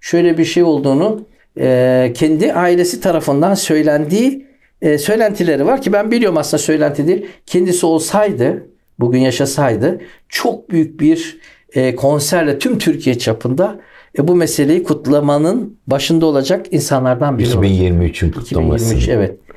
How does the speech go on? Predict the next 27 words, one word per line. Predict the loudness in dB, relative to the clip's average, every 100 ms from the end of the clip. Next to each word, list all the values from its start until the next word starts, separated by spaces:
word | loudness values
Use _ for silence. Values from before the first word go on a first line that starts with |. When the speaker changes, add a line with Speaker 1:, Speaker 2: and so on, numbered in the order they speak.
| -20 -20 -20
Speaker 1:
İşte | -4 0
Speaker 2:
Neleri | 2 2
Speaker 1:
iki- | 0
Speaker 2:
sırlamış | -2 -2 0 0 0 -4
iki | -4 0
bin | 2
yirmi | 2 2 2
üçe | 0 -4 -10
üstad? | -8 -4 0 2
Speaker 1:
Neleri | 2 0 -4
sırlamış | -4 -2 0 0 0 0
olabilir? | 2 4 4 2
Ben | 2 0
şimdi | -2 -2 -2
şöyle | 0 0 2 2
söylersem | 2 2 2 0 0 0
yine | 2 0
sansasyonel | 0 -2 0 -4 -2 0 2 0
bir | -2
şey | -2 -2
söylemiş | 0 0 0 -2
gibi | -2 -2
olacağız. | 0 -2 -8 _ _ -4
On | -2 2
bir | 0
vilayetimiz | 0 0 0 -2 -6 -6
yıkıldı. | -6 -6 -6 -6